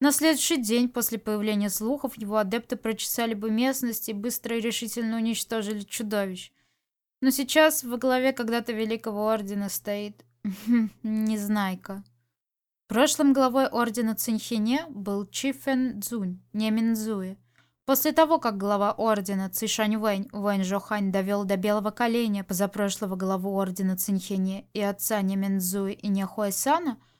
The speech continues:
старший сын, привыкший делать все в жесткой и непреклонной манере, принял бразды правления в свои руки, хотя ему не исполнилось и двадцати лет.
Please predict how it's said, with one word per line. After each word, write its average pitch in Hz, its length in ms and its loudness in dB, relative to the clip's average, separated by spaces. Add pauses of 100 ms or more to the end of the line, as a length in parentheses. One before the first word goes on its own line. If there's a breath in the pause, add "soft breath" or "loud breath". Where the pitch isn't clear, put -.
(120 soft breath)
старший 220 460 2
сын, 320 380 0
привыкший 226 540 -2
делать 214 320 0
все - 260 0
в 190 80 -4
жесткой 214 460 -2
и - 120 -4
непреклонной 202 600 0
манере, 208 500 0 (300 soft breath)
принял 285 340 2
бразды 233 380 0
правления 240 560 4
в 262 40 -8
свои 262 340 2
руки, 254 360 -2
хотя 196 400 -2
ему 269 160 6
не 208 160 2
исполнилось 226 680 -2
и - 20 -4
двадцати 196 480 -4
лет. 220 380 -4